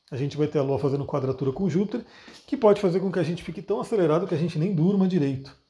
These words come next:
Então, sugestão, né? Sugestão pra todo mundo aqui que me ouve cedo, né? E eu sempre recomendo, falo, ouça cedo o podcast, porque aí você vai ter,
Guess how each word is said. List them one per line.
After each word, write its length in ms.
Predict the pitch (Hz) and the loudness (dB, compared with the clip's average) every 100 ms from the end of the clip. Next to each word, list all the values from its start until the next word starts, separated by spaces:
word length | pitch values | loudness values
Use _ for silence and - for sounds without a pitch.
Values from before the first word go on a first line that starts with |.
| _ _ _ | _ _ _
Então, 340 | 151 - 165 190 | -14 -2 -2 -2
sugestão, 800 | - 233 220 233 - 160 170 - - _ | -2 0 2 0 0 -2 -2 -4 -16 _
né? 140 | 156 175 | -10 -10
Sugestão 580 | - 185 170 170 147 160 | -6 -2 -2 -2 -4 -4
pra 140 | 147 | -4
todo 200 | 147 160 | -2 -2
mundo 220 | 147 147 | 0 0
aqui 140 | 135 147 | -2 -4
que 100 | 147 | -2
me 140 | 135 | 2
ouve 200 | 131 151 | 2 2
cedo, 460 | - 147 135 151 - - - _ _ | 0 0 0 -2 -6 -16 -20 _ _
né? 160 | 147 139 | -4 -2
E 40 | |
eu 80 | 131 | 0
sempre 320 | 170 175 185 | 0 2 2
recomendo, 500 | 147 160 139 143 143 | 0 2 2 2 0
falo, 260 | - 131 - | 0 -2 2
ouça 340 | 165 214 - | 2 2 0
cedo 540 | 180 - 147 151 120 - - - - _ | -6 -4 -2 -2 -4 -8 -16 -20 -20 _
o 80 | - | -12
podcast, 640 | - 131 120 - 165 165 | -4 -2 -2 -2 -2 -2
porque 240 | - 180 185 | -6 -2 0
aí 80 | |
você 240 | 156 180 170 | 2 2 0
vai 160 | 165 151 | 0 0
ter, 480 | - 147 180 - | 0 2 2 0